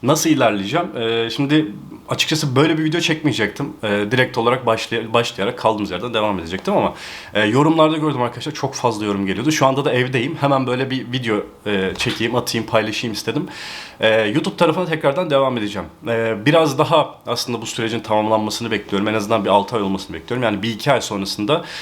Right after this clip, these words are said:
e, tekrar, e, uzun uzun, e, e-ticaret, e-ihracat, girişimcilik, startup, kişisel gelişim alanlarında,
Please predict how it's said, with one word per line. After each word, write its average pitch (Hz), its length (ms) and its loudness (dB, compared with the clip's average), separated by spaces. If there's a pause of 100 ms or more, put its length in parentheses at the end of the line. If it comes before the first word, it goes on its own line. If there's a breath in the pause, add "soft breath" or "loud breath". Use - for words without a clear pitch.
(180 loud breath)
e, 95 180 2
tekrar, 127 380 2
e, 101 360 -4
uzun 123 300 -2
uzun, 107 360 -2 (240 loud breath)
e, 113 80 0
e-ticaret, 107 540 2
e-ihracat, 104 640 0
girişimcilik, 101 580 -4
startup, 107 680 0
kişisel 107 380 0
gelişim 104 440 -2
alanlarında, 104 720 2